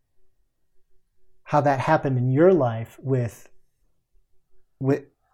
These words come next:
with your mother and father and with your grandparents, and how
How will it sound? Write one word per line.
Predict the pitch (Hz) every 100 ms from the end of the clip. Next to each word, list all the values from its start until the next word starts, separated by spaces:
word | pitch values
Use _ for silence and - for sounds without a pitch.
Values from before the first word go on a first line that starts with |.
| _
with | 131 135 131
your | 131
mother | 139 131
and | 131 127
father | 165 165 151 139
and | 135 131 127
with | 127 -
your | 131 123 120 110 - _ _ _ _ _ _ _ - - _ - - -
grandparents, | 151 185 233 160 113 107 135 - - - - _ _ _ _ _ -
and | 147
how | 135 147 139 131